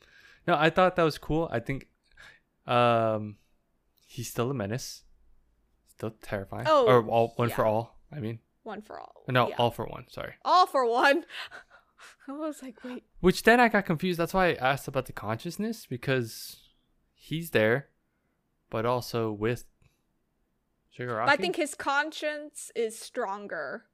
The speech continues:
Speaker 1: Yeah.
Speaker 2: 'Cause if you notice him in his, like, physical body, he still needs, like, a mask, like, an oxygen support
Speaker 1: Yeah.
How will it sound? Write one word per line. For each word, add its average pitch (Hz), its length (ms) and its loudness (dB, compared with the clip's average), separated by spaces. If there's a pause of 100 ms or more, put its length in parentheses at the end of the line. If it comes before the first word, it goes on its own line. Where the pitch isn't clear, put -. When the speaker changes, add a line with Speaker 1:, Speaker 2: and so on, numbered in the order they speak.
(100)
Speaker 1:
Yeah. 156 280 -14 (180)
Speaker 2:
'Cause 269 260 0
if 294 120 6
you 285 240 0
notice 277 680 2
him 277 500 -2
in 247 200 -6
his, 240 200 -6
like, 196 260 -6
physical 233 540 -6
body, 202 400 -4
he 240 140 -10
still 220 280 -6
needs, 208 360 -8
like, 190 320 -8
a 226 80 -8
mask, 185 680 -8 (360)
like, 226 120 -6
an 196 80 -6
oxygen 214 800 -6 (380)
support - 520 -6 (420)
Speaker 1:
Yeah. 117 420 -2